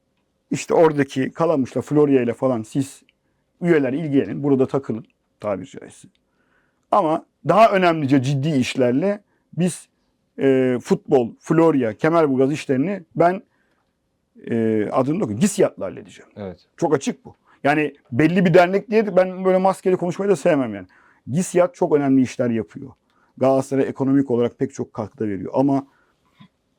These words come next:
Speaker 1: bu Galatasaray'da biz yönetimde bir nevi bir koalisyon var. Oradaki bir, pek çok kesim orada kendini görebilmeli. Benim gördüğüm şu anda Sportif A Ş resmen taşerona verilmiş durumda.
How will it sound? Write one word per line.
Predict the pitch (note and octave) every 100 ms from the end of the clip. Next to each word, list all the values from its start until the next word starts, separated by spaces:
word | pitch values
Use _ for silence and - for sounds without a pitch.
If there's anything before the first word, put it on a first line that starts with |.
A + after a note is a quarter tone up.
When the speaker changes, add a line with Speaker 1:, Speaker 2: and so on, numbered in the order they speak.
| _
Speaker 1:
bu | E3 G#3
Galatasaray'da | D3+ B2+ A2 - G#2 A2+ A3+ A#3 _ _ _ _
biz | B2 C3 A2+
yönetimde | C#3 D3+ C#3 C#3+ G#3 G3 - -
bir | A3+
nevi | D#3+ G3+
bir | A#3
koalisyon | - E3+ C#3+ - F#3 C3
var. | F2+ - _ _ _ _ _ _
Oradaki | - F3 C3 C#3+ F3+
bir, | G#3+
pek | - B3 -
çok | C#3+ -
kesim | C#3+ - C3+
orada | B2+ -
kendini | - C#3 D3+ F3
görebilmeli. | C#3 C3 A#2+ A#2 G#2+ - _ _ _ _
Benim | A2+ E3+ G#3
gördüğüm | E3+ D3+ A#2 A2+
şu | -
anda | A2+ F#2 A2+
Sportif | E3 D3+ D#3+ D3+ F#3 C#3+
A | A#2
Ş | - F3 A3 _ _ _ -
resmen | C#3 D#3 F#3+
taşerona | G3 - G#2+ C3 C#3+ D3
verilmiş | B2 C3 -
durumda. | - -